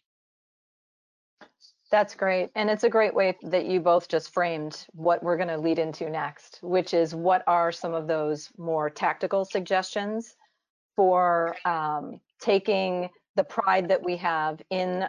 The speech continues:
our work in this profession and translating that into some action items, some deliverables, some tactics that can be used by S I Ds, by athletics communications professionals,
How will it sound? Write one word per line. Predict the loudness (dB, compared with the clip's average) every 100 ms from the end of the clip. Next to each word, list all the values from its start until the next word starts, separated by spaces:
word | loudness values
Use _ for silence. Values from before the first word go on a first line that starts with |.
| 0
our | 2
work | 4 2 2
in | -4
this | -6
profession | -4 0 2 0 -4 -4 -8 -10 _ _ -8
and | -6 -4
translating | -2 0 0 2 2 2 0
that | 0 0 0
into | -4 -4 -4 -2 0 2 2 -2 -6 _ _
some | -6 -2
action | 2 0 0 0
items, | 2 2 0 -6 -6
some | -6 0
deliverables, | 2 2 2 2 4 4 0
some | -4 -8 -6
tactics | -4 -2 -2 -6 -6 -20 -20 0
that | 0 0
can | -8 -6
be |
used | -4 -2 0 -2 -6 -14 _ 2
by | 4 6 4 0 -4 -14 _ -6
S | 0
I | 2 2
Ds, | 0 -2 -2 -4
by | 0 2 4 2
athletics | 0 0 -2 -2 -8
communications | -8 -8 -8 -12 -12 -12 -6
professionals, | -4 0 -2 -4 -10 -10 -14